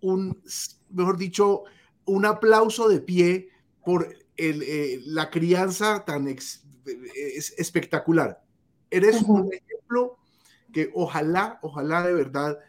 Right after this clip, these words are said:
Speaker 1: muchas familias se den cuenta que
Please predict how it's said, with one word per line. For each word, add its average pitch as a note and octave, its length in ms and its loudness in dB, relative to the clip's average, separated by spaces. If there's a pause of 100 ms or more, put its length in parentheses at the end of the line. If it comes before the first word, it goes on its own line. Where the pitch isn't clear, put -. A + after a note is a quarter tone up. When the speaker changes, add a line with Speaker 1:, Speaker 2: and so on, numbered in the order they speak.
(280)
Speaker 1:
muchas F3+ 520 0
familias D#3 580 -4
se C3+ 160 -4
den B2+ 180 -4
cuenta B2+ 520 -4 (440)
que D3 340 -2